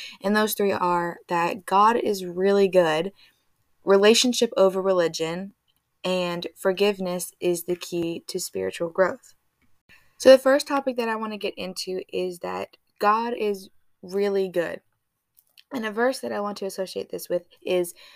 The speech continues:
Psalm one hundred five. "For the Lord is good, and his love endures forever.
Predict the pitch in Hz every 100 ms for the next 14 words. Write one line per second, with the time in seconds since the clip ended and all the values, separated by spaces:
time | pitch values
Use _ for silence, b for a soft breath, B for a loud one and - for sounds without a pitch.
0 | B - - 240 240 247 262 214 214 208
1 | 190 185 185 180 - _ _ - 180 165
2 | - - _ _ b b b b - 233
3 | 233 220 226 240 262 370 233 214 - 185
4 | 180 - 190 202 208 202 208 220 - 202
5 | 185 180 185 - - 185 175 - -